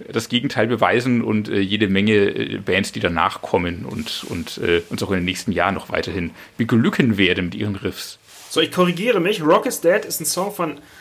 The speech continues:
Speaker 2: äh, Mama Manson und Rock and Roll is Dead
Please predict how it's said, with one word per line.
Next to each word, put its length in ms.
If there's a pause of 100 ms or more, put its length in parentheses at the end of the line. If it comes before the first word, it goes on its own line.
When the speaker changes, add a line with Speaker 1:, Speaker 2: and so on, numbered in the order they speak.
(360)
Speaker 2:
äh, 120
Mama 320
Manson 680
und 340
Rock 440
and 240
Roll 300
is 240
Dead 340